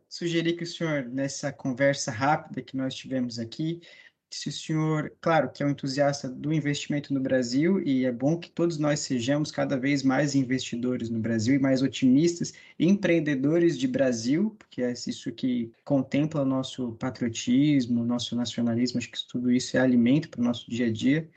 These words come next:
Mas se o senhor pudesse também deixar uma mensagem para aqueles que querem se internacionalizar, ou mesmo para pessoas de fora que estejam pensando em investir no Brasil, eu digo isso porque o conteúdo desse podcast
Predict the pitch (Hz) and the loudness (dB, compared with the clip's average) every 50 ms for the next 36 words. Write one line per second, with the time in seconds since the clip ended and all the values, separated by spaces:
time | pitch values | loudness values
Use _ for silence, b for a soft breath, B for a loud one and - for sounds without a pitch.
0 | b - 208 202 208 - 202 190 196 - 190 170 156 151 151 151 151 - - - | b 2 2 2 2 2 -2 -2 -2 -4 -4 0 2 2 2 2 0 -2 -4 -4
1 | 151 139 - 151 143 139 135 143 143 135 139 135 - - 139 139 139 139 139 135 | -4 -4 0 0 2 2 4 4 2 2 2 0 0 0 0 2 4 4 4 2
2 | 139 135 - - 135 135 135 139 139 123 131 123 113 - - - - - - 127 | 2 0 -2 0 2 2 4 2 2 0 -2 -4 -4 -4 -6 -6 -4 -4 -4 -4
3 | 120 120 113 - - - - 127 120 - - 143 139 135 135 135 139 - - - | -4 -4 -6 -8 -8 -6 -6 -6 -4 0 2 2 4 4 4 0 0 -2 -2 -2
4 | 151 151 147 - - 143 127 135 135 131 135 - - 135 127 127 127 127 127 123 | 0 0 0 0 -4 -2 0 0 0 0 -2 -4 -4 -2 0 0 2 2 0 0
5 | 117 110 120 113 101 98 101 - B B B B B B B _ 151 165 175 185 | 0 0 0 0 0 0 -4 -8 B B B B B B B _ 2 4 4 4
6 | 175 170 165 147 131 113 120 117 113 - 135 143 139 - 165 151 - 185 180 185 | 4 4 4 4 2 0 -2 -4 -4 -2 -2 -2 -2 0 -2 -2 -2 -2 -2 -2
7 | 165 151 170 170 170 - - - 151 285 262 - - - - 143 - - - 170 | -2 -2 -2 -4 -4 -2 0 2 4 4 4 2 -2 -6 -8 -10 -6 0 2 2
8 | 170 175 170 170 170 175 165 160 156 - - - 170 175 190 190 180 180 170 170 | 2 2 0 0 0 -2 -2 0 -2 -4 -4 -2 0 0 0 0 0 -2 -2 -2
9 | 165 160 143 147 143 - - - 143 139 131 127 131 123 117 123 151 170 165 143 | 0 0 -2 -2 -2 -4 -2 -2 0 0 2 2 2 2 2 2 2 2 2 2
10 | 139 143 - 127 139 139 139 - - - 127 - - 131 - - 139 131 135 - | 0 -2 0 2 2 2 2 0 -4 -8 -6 -4 -6 -6 -2 0 -2 -2 0 -2
11 | 139 135 120 - 139 131 - - _ - 135 123 - - 135 127 123 110 - - | -4 -4 -2 0 0 -2 -2 -2 _ -2 -2 -2 -2 0 2 2 2 2 -2 -8
12 | b | b